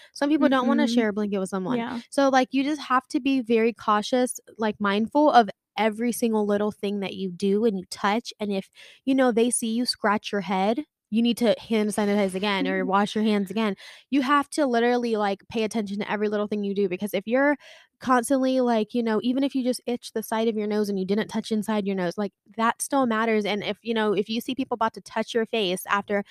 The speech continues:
Speaker 1: they've touched a million other things, it's very unsanitary and uncomfortable for them to, like, looking like, "Oh my gosh, she's about to touch me with those hands. She didn't clean." And, you know, a lot of people are not gonna say anything 'cause it's awkward for them. So you just have to be super mindful of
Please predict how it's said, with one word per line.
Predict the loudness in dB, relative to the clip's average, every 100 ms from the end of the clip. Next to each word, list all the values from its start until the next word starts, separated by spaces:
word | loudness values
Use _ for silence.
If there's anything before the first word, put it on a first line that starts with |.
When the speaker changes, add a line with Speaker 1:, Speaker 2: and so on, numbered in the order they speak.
| -16 -6 -6
Speaker 1:
they've | -4
touched | -2 -4 -4 -14 -6
a | -2
million | 0 2 0
other | 0 -2 -2
things, | -4 -4 -6
it's | -4
very | -2 0 0 -2 -4 _
unsanitary | -4 -2 0 -2 -2 -2 -2 -2
and | -4 -4
uncomfortable | -6 -4 -2 0 0
for | 0 -2
them | -2 -4
to, | -4 -2
like, | 0 0 _ -20 -20 _ _
looking | -2 -2 0 0 -2 -4
like, | -2 2
"Oh | 4
my | 2 0
gosh, | -2
she's | -2
about | -4 -4
to |
touch | -6 -8 -4
me | -4
with | 0
those | 0
hands. | 2 2 2 0 -4
She | -4
didn't | -2 -4 -4
clean." | -2 2 2 0
And, | -4 0 0 0
you | 0
know, | 2 4
a |
lot | 2
of | 2
people | 2 2
are |
not | 2 0
gonna | -4
say | -2
anything | -2 0 0
'cause | -2 -4
it's | -4 0
awkward | 0 0 -2
for | 0
them. | 0 0 -2
So | 4 4 4 0 -20 -14 -2
you |
just | 0 0
have | 0 0
to | 0
be | -2 -2
super | -6 0 6 6 6 4
mindful | 4 2 0 -2 0
of | -2